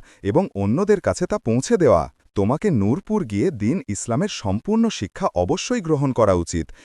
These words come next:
এবং তারপর ইসলামী শিক্ষাগুলি সাধারণ মানুষের কাছে পৌঁছে দেওয়া উচিত।" দরবেশদের দলটি মোহাম্মদের কল্যাণের জন্য দোয়া করল এবং দেখতে দেখতে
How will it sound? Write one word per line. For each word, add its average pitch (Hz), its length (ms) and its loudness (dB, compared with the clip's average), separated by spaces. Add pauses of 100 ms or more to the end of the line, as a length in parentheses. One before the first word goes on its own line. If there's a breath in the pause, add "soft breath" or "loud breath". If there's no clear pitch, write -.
(120 soft breath)
এবং 101 240 2 (120)
তারপর 113 480 2 (280 soft breath)
ইসলামী 202 460 0
শিক্ষাগুলি 110 560 -2
সাধারণ 139 480 -2
মানুষের 113 400 0
কাছে 95 240 -2
পৌঁছে 117 380 0
দেওয়া 180 220 6
উচিত।" 92 340 -2 (280)
দরবেশদের 143 680 4
দলটি 107 400 2 (260 soft breath)
মোহাম্মদের 151 560 0
কল্যাণের 156 540 0
জন্য 104 280 0
দোয়া 123 280 2
করল 101 300 2 (320 soft breath)
এবং 98 300 0
দেখতে 95 360 -2
দেখতে 143 300 -2